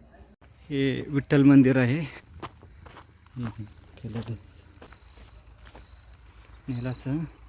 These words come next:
अं, कुंड म्हणण्यापेक्षा हे बारव आहे. हे बघा, हे कुंड आहे. असं.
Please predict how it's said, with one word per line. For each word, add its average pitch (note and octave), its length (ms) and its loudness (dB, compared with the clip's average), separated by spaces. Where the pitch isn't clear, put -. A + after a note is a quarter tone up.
अं, C3+ 720 -2
कुंड D3 220 -2
म्हणण्यापेक्षा C#3+ 540 0
हे C3+ 80 -4
बारव B2+ 460 -2
आहे. A#2 120 -2
हे B2 60 -10
बघा, A2+ 160 -10
हे A2 180 -10
कुंड A#2 340 -6
आहे. A2+ 180 -8
असं. - 920 -20